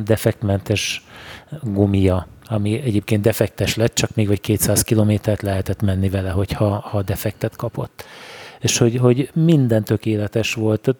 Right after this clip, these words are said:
a gumi nagyon jól működött, de hogy a, az a, a gumiszerelők nem vették meg a hozzá szükséges, ö,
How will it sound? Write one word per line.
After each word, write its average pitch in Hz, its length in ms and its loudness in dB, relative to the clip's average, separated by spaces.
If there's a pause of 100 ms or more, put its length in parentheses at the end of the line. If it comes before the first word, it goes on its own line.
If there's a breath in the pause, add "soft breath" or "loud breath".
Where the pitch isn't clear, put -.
(240)
a 135 140 -2
gumi 110 500 0
nagyon 110 340 0
jól 104 280 0
működött, 101 560 0 (340 loud breath)
de 123 160 0
hogy 113 220 4
a, 110 240 6
az 127 120 4
a, 123 300 4
a 117 60 4
gumiszerelők 117 720 4
nem 113 200 2
vették 98 340 -2
meg 104 140 -2
a 107 40 0
hozzá 104 260 2
szükséges, - 760 -4
ö, 104 440 4